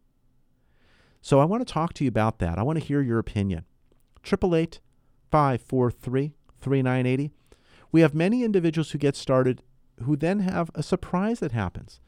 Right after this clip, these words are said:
There's some items on their credit that they weren't aware of. We can help with that as well. We've been able to allow people to raise their score by doing some minor items.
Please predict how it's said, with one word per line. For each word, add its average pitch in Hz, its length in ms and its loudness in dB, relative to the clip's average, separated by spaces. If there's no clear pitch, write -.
There's 233 160 -2
some 254 160 0
items 208 320 0
on 175 80 2
their 180 140 2
credit 226 400 -4
that 113 120 -6
they 131 120 2
weren't 156 240 0
aware 170 280 -2
of. 123 240 -8
We 143 80 -2
can 143 160 0
help 147 180 0
with - 100 -6
that 135 180 0
as 131 160 -4
well. 156 260 -10
We've 190 160 4
been 240 120 4
able 214 220 0
to 185 340 0
allow 156 440 0
people 165 340 -6
to 139 160 -4
raise 147 420 0
their 190 160 0
score - 640 -4
by 127 140 0
doing 151 260 0
some 160 260 -4
minor 127 640 0
items. 143 580 -8